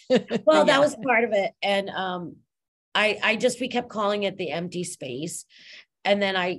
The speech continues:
Speaker 2: I, 'cause my brain kinda works in odd ways. Sometimes it, I'm like, "Space, space, space, space." And so it's actually an acronym,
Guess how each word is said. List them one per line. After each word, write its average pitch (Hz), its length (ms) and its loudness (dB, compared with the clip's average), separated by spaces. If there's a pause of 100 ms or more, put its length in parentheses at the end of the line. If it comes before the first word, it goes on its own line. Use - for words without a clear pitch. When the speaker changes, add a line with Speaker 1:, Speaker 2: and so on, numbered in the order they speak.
Speaker 2:
I, 175 500 -2 (600)
'cause 190 160 -4
my 180 160 -2
brain 170 320 -2
kinda 202 240 -2
works 160 320 -2
in 175 140 -6
odd 151 300 -8
ways. 139 300 -8
Sometimes 156 520 -8
it, 160 240 -6 (480)
I'm 202 80 -6
like, 196 160 -4
"Space, - 500 -2
space, 175 300 -8
space, 151 280 -12
space." 139 380 -12 (500)
And 214 180 -4
so 214 160 0
it's 202 100 -2
actually 202 800 -2
an 165 140 -6
acronym, 160 640 -4